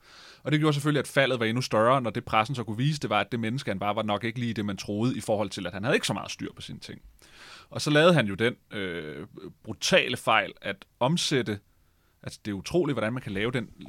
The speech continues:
kortslutning, at man, man er udmærket klar over, at det, der giver vælgeropbakning, det er på grund af den person, Søren Pape er,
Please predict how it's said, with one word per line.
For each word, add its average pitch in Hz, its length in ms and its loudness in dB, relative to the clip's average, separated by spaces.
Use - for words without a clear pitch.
kortslutning, 107 680 -6
at 120 180 -2
man, 113 220 -2
man 120 300 0
er 113 140 0
udmærket 151 400 4
klar 190 200 4
over, 143 240 6
at 98 120 -2
det, 151 140 2
der 165 60 0
giver 127 300 0
vælgeropbakning, 117 680 2
det 147 60 -2
er 147 40 -2
på 139 60 -8
grund 113 160 -4
af 85 60 -6
den 78 120 -10
person, 147 380 0
Søren 131 180 0
Pape 131 300 0
er, 120 100 2